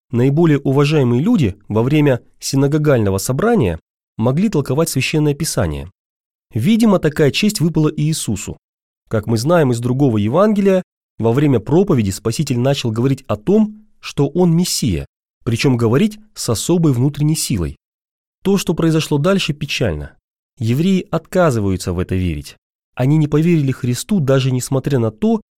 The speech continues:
что его слова были наполнены такой силой, которая в других случаях просто потрясала, переворачивала сердца слушателей.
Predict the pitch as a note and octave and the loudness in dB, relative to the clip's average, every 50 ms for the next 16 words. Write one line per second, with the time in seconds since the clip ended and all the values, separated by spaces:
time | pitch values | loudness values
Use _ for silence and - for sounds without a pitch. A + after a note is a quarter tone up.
0 | _ _ _ - - - C#3 C3+ C3+ C#3 D3 C#3+ - C3 C3+ D3+ E3+ C#3+ B2+ C3 | _ _ _ -14 -8 -2 0 0 2 2 0 -2 -2 -2 0 0 0 0 2 0
1 | B2+ B2+ A#2+ A#2+ A2 - - D#3 F#3 G3 F3 D3 B2+ A#2+ A#2 - B2 - - D3 | 0 2 2 0 -2 -2 -2 0 2 4 4 4 2 2 0 -2 -8 -2 0 -2
2 | B2 G#2+ - - - - A#3 A#3+ F#3 A2 E2 D2+ _ _ _ _ _ _ _ _ | -2 0 -2 -6 -4 -2 -2 0 0 0 -2 -4 _ _ _ _ _ _ _ _
3 | _ _ - A2 G#2 - C#3 C3+ B2+ A#2 A2 A#2+ A#2+ C3+ D#3+ G#3+ G#3+ G#3+ - - | _ _ -8 -8 -2 0 0 2 2 0 0 0 -2 0 0 -2 -2 -4 -4 -4
4 | C3+ A2 - G2 D#2+ - - _ _ _ _ - - A#2 A#2 - - A#2 - C3+ | -4 -4 -4 -6 -8 -8 -10 _ _ _ _ -10 -8 -8 -6 -6 -6 -4 -4 -4
5 | - D#3+ F3 - - G3 C#3 F#2+ D2+ C#2 - _ _ _ _ _ _ _ _ - | -4 -4 -4 -2 -2 -2 0 0 -2 -6 -10 _ _ _ _ _ _ _ _ -2
6 | A#2 A#2 A2+ A#2+ G#2+ G#2+ A#2 C3+ D#3 E3+ E3 - D#3+ D3+ C#3+ C#3 C3+ - - D3+ | -2 0 2 2 2 2 2 2 2 2 0 0 0 0 0 0 -2 -2 -2 -4
7 | D3 - - F#3 D#3 - - B2 G#2+ - - - - - D2 D2 C2+ | -4 0 0 0 0 0 -2 -4 -4 -4 -6 -8 -10 -8 -10 -10 -12